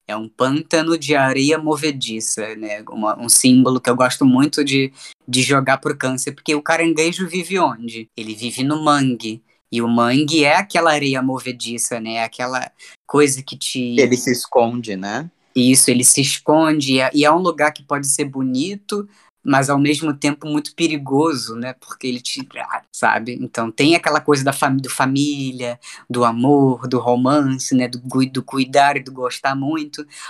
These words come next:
Speaker 1: mas tem também a face sombria de câncer, que é a da manipulação, né? O câncer, ele geralmente, ele te absorve, e é isso que é o perigoso,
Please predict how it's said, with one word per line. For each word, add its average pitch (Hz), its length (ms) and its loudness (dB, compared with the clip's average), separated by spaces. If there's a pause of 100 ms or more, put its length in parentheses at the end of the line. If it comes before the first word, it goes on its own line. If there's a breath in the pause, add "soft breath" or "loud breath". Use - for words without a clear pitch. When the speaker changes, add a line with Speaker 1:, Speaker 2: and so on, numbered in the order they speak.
(100)
Speaker 1:
mas 117 160 -6
tem 120 160 -4
também 151 320 -2
a 180 80 -2
face 147 400 0
sombria 151 760 -4 (120)
de 139 120 -2
câncer, 139 440 0
que 147 280 0
é 127 420 -2 (180)
a 135 120 0
da 131 100 2
manipulação, 139 1120 0
né? 117 320 -6
O 117 100 -6
câncer, 139 400 2
ele 151 100 4
geralmente, 143 720 2 (380 loud breath)
ele 131 260 2
te 147 520 2
absorve, 143 680 2
e 127 120 -6
é - 20 -6
isso 131 300 -4
que 160 100 -4
é 151 80 0
o 151 80 -4
perigoso, 135 720 -4